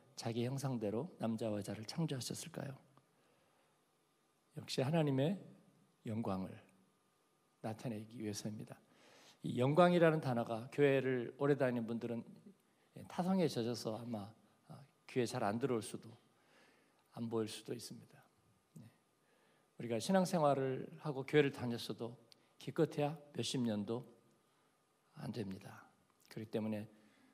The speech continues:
타성에 젖지 마시고, 늘 구도자의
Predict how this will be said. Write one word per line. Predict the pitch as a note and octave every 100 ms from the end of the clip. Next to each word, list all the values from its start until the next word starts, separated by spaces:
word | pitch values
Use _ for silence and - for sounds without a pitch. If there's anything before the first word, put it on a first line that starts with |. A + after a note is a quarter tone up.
| _
타성에 | - D3+ F3+ D#3
젖지 | C3+ - B2
마시고, | A2 - G#2+ A2+ E3+ - A2
늘 | A#2+ A#2+ B2
구도자의 | B2 C3 A#2+ G2+ G2+